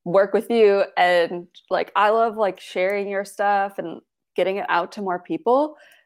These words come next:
because it, some of it is just so good, and it just has,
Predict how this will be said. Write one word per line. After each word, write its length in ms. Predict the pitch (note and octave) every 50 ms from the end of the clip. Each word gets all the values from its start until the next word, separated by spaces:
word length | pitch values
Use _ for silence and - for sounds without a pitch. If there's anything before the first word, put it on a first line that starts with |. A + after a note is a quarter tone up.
| _ _
because 320 | A#3+ B3 - B3 B3 A#3
it, 140 | A#3+ A#3 - - _ _ _ _ _ -
some 280 | - - A#3+ A#3+ B3+ C#4
of 100 | C#4+ D4+
it 180 | D#4 D4+ D#4
is 240 | C4 C4 B3 A#3+ -
just 280 | B3+ B3+ A#3+ - - -
so 240 | A#3+ A#3 B3 B3
good, 400 | A3+ G#3 A#3 A3+ B3 A#3+ G#3+ F3+
and 140 | E3+ F#3+ G3+ G3+
it 120 | F#3 F#3
just 200 | - G#3 G3+ -
has, 500 | A3+ A3 G#3+ G#3+ G3 G3 - - -